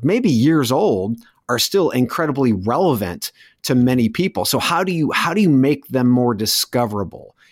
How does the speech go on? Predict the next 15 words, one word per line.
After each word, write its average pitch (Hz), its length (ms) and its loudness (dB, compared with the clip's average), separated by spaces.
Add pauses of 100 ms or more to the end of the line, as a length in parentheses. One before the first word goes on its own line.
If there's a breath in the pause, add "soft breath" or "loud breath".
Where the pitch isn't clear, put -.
(180 soft breath)
And 117 540 0
Spotify 110 1000 -2
is 107 320 -2
doing 113 300 2
that 107 260 -4
with 107 220 -2
this, 107 340 -2
uh, 101 260 0
this 107 300 -2
new 110 180 2
purchase 117 480 -4
of, 104 380 -4
uh, 101 360 -2
of 104 180 -10
Pods. 98 800 -8